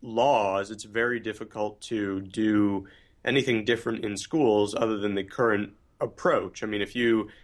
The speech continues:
encountered a student that has drugs, you can't, there's really no flexibility there. If you are inviting people in to talk in a different way about drugs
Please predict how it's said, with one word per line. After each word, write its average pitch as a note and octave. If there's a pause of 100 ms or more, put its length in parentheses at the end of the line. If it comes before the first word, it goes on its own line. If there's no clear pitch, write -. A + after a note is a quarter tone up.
(120)
encountered B2
a A2
student A2
that G#2+
has A2+
drugs, G#2+ (520)
you A2+
can't, C3+
there's A#2
really A#2
no A2+
flexibility B2
there. A2+
If G#2
you A2
are G#2
inviting A2
people A2
in G#2
to G2+ (280)
talk A#2+
in A#2+
a G#2+
different A2
way A2 (220)
about A2+
drugs A#2+